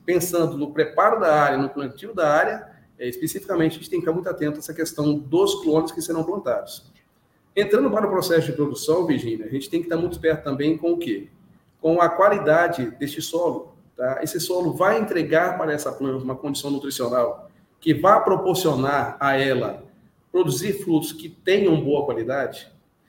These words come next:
Se isso não é entendido pelo produtor, obviamente que ele acarreta numa série de problemas. Uma vez que uma planta que não está bem nutrida, né, ela tá sujeita ao ataque de pragas, de doenças, e, consequentemente, ela não conseguirá garantir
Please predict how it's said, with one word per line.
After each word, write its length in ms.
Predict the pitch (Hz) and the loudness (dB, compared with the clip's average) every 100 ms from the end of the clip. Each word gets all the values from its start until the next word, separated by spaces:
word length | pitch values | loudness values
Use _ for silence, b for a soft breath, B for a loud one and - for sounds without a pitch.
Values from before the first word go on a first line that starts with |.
| _ | _
Se 200 | - 214 | -12 -8
isso 220 | 226 - 208 | -6 -2 0
não 220 | 214 196 | 2 4
é 440 | 196 180 127 - 147 | 4 4 0 -6 -6
entendido 380 | 143 143 143 | -2 0 0
pelo 160 | 147 135 | -2 -2
produtor, 640 | 135 123 - 180 156 - - | -4 -6 -2 0 0 -2 2
obviamente 640 | 175 - 180 156 151 170 | 4 4 4 2 2 0
que 60 | 170 | 0
ele 120 | 185 | -2
acarreta 420 | 175 170 156 170 | 0 0 0 -2
numa 180 | 185 180 | -2 -4
série 220 | 175 175 | -2 -2
de 100 | 175 | -2
problemas. 680 | 196 170 170 160 104 - - b b b 180 | -4 -4 -2 -2 -4 -8 -16 b b b -2
Uma 160 | 175 | 0
vez 220 | 202 202 | 2 0
que 140 | - 160 | 0 2
uma 180 | 156 160 | 2 4
planta 300 | 151 147 135 | 2 2 -4
que 160 | - | -2
não 200 | 160 214 | 0 2
está 200 | 247 190 | 0 0
bem 160 | 156 156 | 4 4
nutrida, 720 | 135 - 170 202 123 - - _ _ _ _ _ | 2 -2 -4 -4 -6 -8 -12 _ _ _ _ _
né, 280 | 143 151 160 | -4 -2 0
ela 180 | 160 170 | 2 0
tá 140 | 170 | -2
sujeita 600 | 160 202 143 160 170 170 - | -6 -6 0 2 2 0 0
ao 160 | 170 | 0
ataque 380 | 156 147 - - | 0 0 -2 -6
de 60 | 131 | -14
pragas, 460 | 151 156 143 - | -4 -2 -2 -4
de 80 | 127 | -8
doenças, 680 | 139 151 160 - 120 - b b - | -4 0 0 -2 -12 -18 b b -16
e, 80 | - | -2
consequentemente, 1000 | - 269 - - 170 - 127 151 196 196 | 2 2 2 2 2 2 -2 0 0 0
ela 100 | 165 | 0
não 180 | 165 175 | 0 -2
conseguirá 520 | 185 196 175 147 151 | -6 -4 0 2 2
garantir 640 | 175 175 160 151 151 156 | 0 -2 -2 0 -2 -2